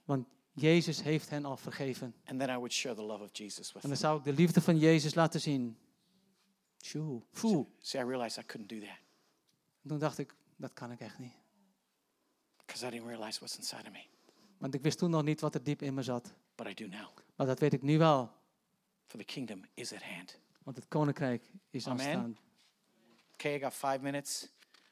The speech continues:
Speaker 2: I'll give you two more scriptures and I'm gonna pray. It says in Philippians four seven.
Speaker 1: Filippenzen vier vers zeven.
Speaker 2: "And the peace of God which surpasses all understanding will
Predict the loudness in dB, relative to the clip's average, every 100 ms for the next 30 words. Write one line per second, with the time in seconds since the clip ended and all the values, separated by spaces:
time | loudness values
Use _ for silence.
0 | _ -6 -4 -4 -4 -2 -2 -2 -6 -6
1 | -6 -6 -6 -8 -8 -10 -10 _ _ _
2 | _ _ _ _ -8 -4 0 4 4 2
3 | 2 2 0 -2 -4 -2 -2 -4 -6 _
4 | _ _ _ -12 2 4 8 8 8 6
5 | 6 6 4 8 10 8 6 0 -2 -2
6 | -2 -2 2 4 4 2 -6 -4 -4 -2
7 | -2 -4 -8 -4 -2 0 0 -2 -2 -2
8 | 0 0